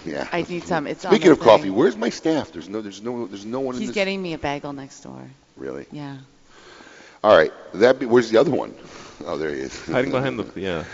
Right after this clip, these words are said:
Speaker 3: counter.
Speaker 1: Um, Zycar. The fine folks at Zycar, maker-, makers of cutters and lighters guaranteed for life, give k-, away to a K M A listener every week a fine product. And Lady M, what are the fine folks at Zycar giving away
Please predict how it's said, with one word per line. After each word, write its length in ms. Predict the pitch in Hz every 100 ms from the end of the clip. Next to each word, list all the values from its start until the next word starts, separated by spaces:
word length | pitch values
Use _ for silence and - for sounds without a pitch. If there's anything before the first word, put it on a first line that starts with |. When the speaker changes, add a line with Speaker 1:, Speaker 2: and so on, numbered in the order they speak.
| - -
Speaker 3:
counter. 240 | 107 90
Speaker 1:
Um, 580 | 98 95 90 90 87 82 - _ - _ _ _ _ _
Zycar. 440 | 98 151 - - - -
The 60 |
fine 260 | - 101 104
folks 320 | 107 95 78
at 140 | 92
Zycar, 200 | 95 92
maker-, 380 | 82 104 107 82 -
makers 320 | 104 - 73
of 160 | 65 -
cutters 440 | - 113 67 -
and 160 | - 71
lighters 300 | 87 78 73
guaranteed 480 | 78 85 - 92
for 180 | 82 69
life, 300 | 67 95 -
give 180 | - 80
k-, 120 | -
away 260 | - 82 76 -
to 120 | - 73
a 40 |
K 280 | - 123 120
M 100 | 82
A 100 | 71
listener 380 | 85 - 71 - 139
every 140 | 123
week 240 | 82 85
a 20 | -
fine 300 | - 87 85
product. 400 | 80 80 82 - _ _ _ -
And 140 | 80
Lady 200 | 123 110
M, 120 | 113
what 80 | 104
are 40 | 104
the 60 |
fine 360 | - - 92 95
folks 280 | - 87 -
at 80 | 71
Zycar 520 | 87 78 - 78 71
giving 260 | 139 170 135
away 360 | 69 58 50